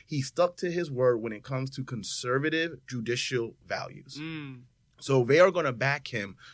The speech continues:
Speaker 1: through and through when it
Speaker 2: Mm-hmm.
Speaker 1: comes to twenty twenty because they do not want that to be undone.
Speaker 2: Mm.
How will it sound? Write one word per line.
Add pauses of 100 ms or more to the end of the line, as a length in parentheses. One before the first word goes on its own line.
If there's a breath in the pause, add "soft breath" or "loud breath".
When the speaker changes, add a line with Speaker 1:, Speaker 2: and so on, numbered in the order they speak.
(140)
Speaker 1:
through
and
through
when
it
Speaker 2:
Mm-hmm.
Speaker 1:
comes
to
twenty
twenty (240 loud breath)
because
they
do
not
want
that
to
be
undone. (100)
Speaker 2:
Mm.